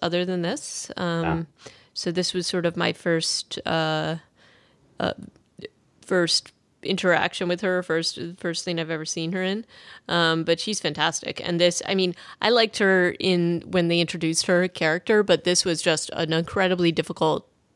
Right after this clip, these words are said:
Speaker 1: task. And she kept it going the entire episode. 'Cause this is basically, like,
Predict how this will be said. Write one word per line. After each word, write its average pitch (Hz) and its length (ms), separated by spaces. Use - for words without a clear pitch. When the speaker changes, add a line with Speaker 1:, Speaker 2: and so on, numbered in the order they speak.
Speaker 1:
task. 147 480
And 170 180
she - 160
kept 170 340
it 165 280
going 170 540
the 170 140
entire 156 360
episode. - 400
'Cause 202 160
this 254 160
is 247 120
basically, 190 500
like, 156 320